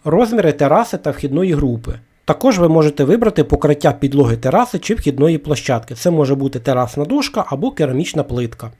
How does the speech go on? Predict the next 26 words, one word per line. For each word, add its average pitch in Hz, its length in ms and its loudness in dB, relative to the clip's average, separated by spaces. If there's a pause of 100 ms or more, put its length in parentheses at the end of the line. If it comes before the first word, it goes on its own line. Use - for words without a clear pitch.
(180)
Тобто, 170 340 2
якщо 147 320 2
дана 156 340 4
ідея 143 360 2
будинку 139 440 0
вам 120 180 -4
підходить, 254 540 -4
то 175 100 0
ви 254 120 0
отримаєте 196 600 0
індивідуальну 160 760 2
робочу 135 380 0
документацію 208 760 -2
з 147 80 -8
детальною 147 500 2
специфікацією 147 880 -4
об'єму 135 360 -2
матеріалів, 196 580 -4
плюс - 340 -4
моєю 147 360 2
консультаційною 123 800 -2
підтримкою 214 540 -2
на 139 100 2
період 147 340 -2
будівництва 123 580 -4
коробки. 113 520 -6